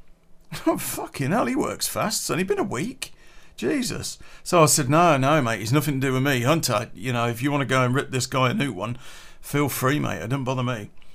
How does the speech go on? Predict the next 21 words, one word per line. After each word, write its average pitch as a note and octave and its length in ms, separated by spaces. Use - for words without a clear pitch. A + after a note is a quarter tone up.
And C3+ 100
he C3+ 60
went, C3+ 160
"Yeah, B2+ 200
that's B2 220
okay. A#2 200
I A2+ 120
just A#2 200
wanted A2+ 200
to A2+ 380
kinda A#2 220
clear B2 280
that, A2 200
really." A2 260
So F#3+ 220
anyway, C#3 500
um, C#3+ 640
the, E3 320
the D#3 200
whole A3+ 220
thing D#3 460